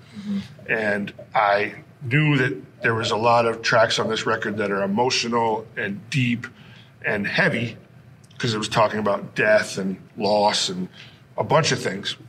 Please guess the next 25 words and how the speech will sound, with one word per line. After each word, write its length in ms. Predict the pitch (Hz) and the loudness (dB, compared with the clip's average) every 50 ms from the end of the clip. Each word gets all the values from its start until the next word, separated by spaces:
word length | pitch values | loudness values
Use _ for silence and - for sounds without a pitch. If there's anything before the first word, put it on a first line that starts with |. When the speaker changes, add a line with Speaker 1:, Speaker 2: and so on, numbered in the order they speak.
| - - - - - - | -20 -20 -20 -20 -14 -6
Speaker 2:
So 140 | - - 202 | -4 -2 0
I 40 | 214 | 0
said, 360 | - - 233 - - - - - | 0 0 0 0 -2 -2 -2 0
"I 100 | - 139 | 2 2
want 180 | 185 196 151 | 2 2 0
the 80 | - 113 | -2 -4
first 360 | - - 143 123 120 - - | -2 0 0 2 0 0 0
track 320 | - - 135 120 117 - | 0 4 4 4 4 2
to 100 | - 101 | 0 -4
be 220 | 92 - 113 101 95 | -4 -4 -2 -2 -2
a 120 | 95 90 87 - - - - - - - - - - - - - - | -2 -4 -4 -8 -14 -20 -20 -20 -20 -20 -20 -20 -20 -20 -20 -6 -2
uppercut 680 | - 151 - - 123 117 - - 113 107 110 110 - - - - - - - - - | -2 0 2 0 0 0 0 2 2 2 2 0 -4 -10 -20 -20 -20 -20 -20 -20 -16
funk 480 | - - - - 131 127 123 120 - - | -12 -8 -2 2 4 4 4 4 2 2
banger." 480 | - 120 120 117 107 98 98 95 92 - - - - - - - - - - - | 2 2 2 2 2 0 -2 -2 -4 -6 -10 -18 -20 -20 -20 -20 -20 -20 -12 -6
And 80 | - - | -2 0
when 100 | 117 113 | 0 0
I 60 | 117 | 0
found 340 | 117 - 147 143 143 139 127 | 0 2 2 4 4 4 4
the 60 | 120 | 2
sample 480 | - - - 139 131 127 - 127 117 107 | 0 0 2 2 2 2 2 0 0 0
and 80 | 110 - | 0 0
sent 240 | - - 127 110 | 0 0 0 0
it 80 | 104 101 | 0 -2
to 80 | - 107 | -4 -6
Craig 440 | - - - 131 104 95 92 95 | -6 -2 -2 0 0 0 -2 -4